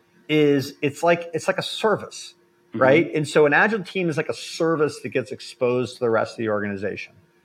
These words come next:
Speaker 1: It's, so think of it like a black box, right? It has developers and testers and wh-, whoever's needed on that team to be able to deliver a working tested incremented product.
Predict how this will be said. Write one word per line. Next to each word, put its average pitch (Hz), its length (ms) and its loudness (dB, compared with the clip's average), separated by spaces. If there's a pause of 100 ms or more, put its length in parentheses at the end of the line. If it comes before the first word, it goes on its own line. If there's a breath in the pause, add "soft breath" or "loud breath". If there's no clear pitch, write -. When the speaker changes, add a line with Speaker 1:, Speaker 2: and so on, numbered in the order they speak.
(220 soft breath)
Speaker 1:
It's, 131 160 -4 (180)
so 156 180 2
think 180 180 2
of 175 80 0
it 156 60 2
like 156 120 2
a 139 40 0
black 117 300 2
box, - 260 -4
right? 113 120 2
It 120 80 0
has 107 200 0
developers 156 560 2
and 113 100 -4
testers 120 460 -2
and 113 160 -2
wh-, - 160 -6
whoever's 160 560 2
needed 135 340 2
on 123 140 0
that 117 180 -2
team 117 220 -4
to 117 60 -2
be 117 180 -2
able 107 200 0
to 117 200 -4
deliver 110 300 -2
a 107 60 2
working 104 280 -4
tested 98 280 -8
incremented 98 380 -16
product. - 320 -8